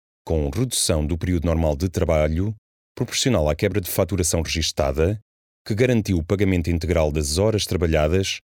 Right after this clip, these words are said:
e ainda uma compensação correspondente a dois terços da remuneração bruta das horas não trabalhadas, com participada em setenta por cento pela Segurança Social. Este apoio, que substituiu o layoff simplificado,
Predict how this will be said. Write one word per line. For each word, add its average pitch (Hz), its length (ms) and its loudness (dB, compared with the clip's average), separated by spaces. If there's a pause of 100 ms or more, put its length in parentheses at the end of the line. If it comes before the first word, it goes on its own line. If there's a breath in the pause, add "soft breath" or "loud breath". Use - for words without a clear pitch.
(440)
e 120 80 2
ainda 98 300 4
uma 80 180 0
compensação 110 680 -2
correspondente 76 640 -4
a 71 40 -4
dois 73 300 -4
terços - 300 -2
da 95 120 -2
remuneração 85 500 0
bruta 78 260 -2
das 76 240 -2
horas 78 280 0
não 98 220 0
trabalhadas, 80 840 -2 (540)
com 139 140 -2
participada 78 680 0 (100)
em 85 140 0
setenta - 400 0
por - 160 -4
cento 92 320 0
pela 82 340 2
Segurança 87 560 0
Social. 67 460 -2 (1200)
Este 107 180 0
apoio, 92 400 4
que - 120 -4
substituiu 90 560 0
o 82 100 0
layoff 82 300 2
simplificado, 85 800 0